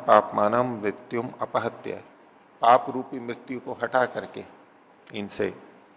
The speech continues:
यत्र आसाम दिशम अंतः, दिशाम अंतः, जो इन दिशाओं का अंत है, वहां पर तत्गमयान चकार, वहां भेज दिया, एक तरफ दूर हटा दिया उसको,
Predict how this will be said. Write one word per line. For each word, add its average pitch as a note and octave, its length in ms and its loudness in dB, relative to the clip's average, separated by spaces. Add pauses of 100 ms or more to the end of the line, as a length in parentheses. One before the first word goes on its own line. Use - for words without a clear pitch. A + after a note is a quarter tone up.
(880)
यत्र A#2 320 0
आसाम G#2+ 720 2
दिशम B2+ 360 -2
अंतः, G2 520 -6 (380)
दिशाम A#2 400 -2
अंतः, G2 480 -6 (180)
जो A2+ 100 -4
इन A2+ 360 -4
दिशाओं A#2+ 360 -4
का A#2 120 -4
अंत B2+ 360 -4
है, G#2 180 -2
वहां G2 300 -2
पर - 320 -2 (1800)
तत्गमयान A2 640 2
चकार, F#2+ 420 -2
वहां G#2 300 -2
भेज G#2+ 280 -4
दिया, G#2 200 -8
एक A#2 180 -8
तरफ B2+ 220 -6
दूर D#3 160 -2
हटा A2+ 260 -6
दिया F#2+ 240 -12
उसको, - 240 -18